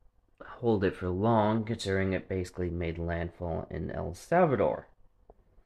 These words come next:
And it's gonna become a tropical depression with thirty-five mile an hour winds by one P M today in Guatemala. So yeah, that's where it's gonna die off.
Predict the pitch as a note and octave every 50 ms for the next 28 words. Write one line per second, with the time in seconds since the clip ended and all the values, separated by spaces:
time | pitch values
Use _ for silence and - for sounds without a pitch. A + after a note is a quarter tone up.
0 | - - - - _ _ _ _ _ _ _ _ _ _ _ _ - - G2 G2
1 | G2 G2 F#2+ F#2+ F#2 F2+ - G2 F#2+ F#2 F2 F2+ F2 - F#2 F2+ F2 D#2+ - -
2 | F2 E2 - E2+ E2+ F2 - - F2 E2 - F#2 F2+ F2+ F2 - A2 G#2+ A2+ G#2+
3 | - - G#2+ G#2+ G#2+ G#2 G#2 G#2+ G#2+ G#2+ G#2+ G#2+ G2+ F#2+ F#2 F#2 F#2 F#2 - -
4 | F#2+ G2 F#2 E2 E2 E2+ E2+ E2 E2 - - F2 E2+ E2 E2 F2 F2 - - F#2+
5 | F#2 F#2+ - - A2 A2 G#2 G2 F2+ C#2 A#1+ - - - - - - - - -
6 | _ - _ _ _ - _ _ _ _ - _ - _ - _ _ _ _ _
7 | - _ _ - G2 F#2+ F#2 F2+ F2+ F2+ F2+ F#2 F#2 F#2+ F2+ D#2+ A1+ G1+ - F#2
8 | - _ _ _ _ _ _ _ _ _ - - _ _ _ _ _ - _ _
9 | - - - - A2 G#2 G#2 G2 F#2+ F#2+ F#2 F2 D#2+ - - - - - - _
10 | _ - _ _ - - - G#2+ G#2+ G#2 G#2 G#2 G#2 G#2 - G#2 G2 F#2 F2 -
11 | - - E2+ D#2 D#2+ - - B1 A1 G1+ G1+ - - - - -